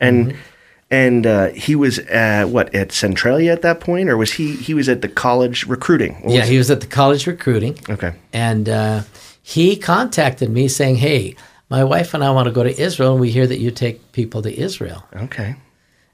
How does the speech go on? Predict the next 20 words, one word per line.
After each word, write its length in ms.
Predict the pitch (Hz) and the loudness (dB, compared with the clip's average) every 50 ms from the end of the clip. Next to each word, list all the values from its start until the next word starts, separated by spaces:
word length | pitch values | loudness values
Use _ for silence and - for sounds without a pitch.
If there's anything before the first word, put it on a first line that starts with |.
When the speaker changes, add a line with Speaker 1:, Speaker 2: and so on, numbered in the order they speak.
| _ - | _ -6
Speaker 2:
And 180 | 123 120 120 | -4 -4 -2
so 140 | - - - | 0 2 2
I 60 | 123 | 2
said, 120 | 117 - 127 | 0 0 -4
"Well, 60 | 117 110 | -4 -4
come 200 | - - 139 165 | -4 -4 -2 -2
on, 160 | 214 226 190 | -2 -2 -2
let's 160 | 135 127 - | -2 -4 -4
go." 400 | - - 202 220 226 175 113 92 - _ _ _ _ _ _ _ _ _ _ _ _ _ _ _ _ _ _ _ _ - | -4 -4 -2 -2 -2 -4 -6 -10 -18 _ _ _ _ _ _ _ _ _ _ _ _ _ _ _ _ _ _ _ _ -4
And 100 | 127 117 | -4 -2
Speaker 1:
I 20 | |
Speaker 2:
so 160 | 95 95 - | 0 2 2
Speaker 1:
love 80 | 127 120 | 4 4
it. 20 | |
Speaker 2:
that's 200 | 131 139 135 - | 4 2 2 2
how 120 | - 135 127 | 0 2 2
I 80 | 123 | 2
met, 260 | 123 120 127 - - - - - - - | 0 0 -2 -2 -4 -8 -20 -18 -10 -6
uh, 300 | 120 113 113 110 107 110 107 | -2 -2 -2 -2 -2 -4 -4
Martin. 500 | 104 113 139 160 165 - 90 90 92 | -4 -6 -6 -6 -8 -10 -10 -12 -12